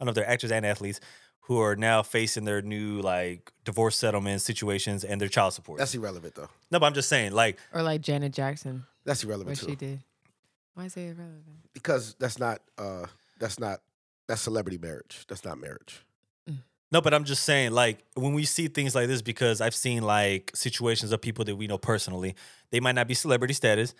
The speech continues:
Speaker 1: but the situations they're in now, like, where they might have that deadbeat mama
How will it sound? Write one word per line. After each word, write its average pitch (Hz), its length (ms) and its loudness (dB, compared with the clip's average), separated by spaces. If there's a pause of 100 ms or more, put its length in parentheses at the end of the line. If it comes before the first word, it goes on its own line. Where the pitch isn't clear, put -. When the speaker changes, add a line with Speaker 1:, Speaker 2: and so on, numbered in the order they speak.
(380)
Speaker 1:
but 135 420 4 (720)
the 131 80 0
situations 139 600 2
they're 120 100 4
in 113 100 4
now, 110 160 4
like, 104 200 4
where 107 200 2
they 107 160 -2
might 123 200 0
have 123 200 2
that 117 220 2
deadbeat 117 400 -2
mama 90 340 -6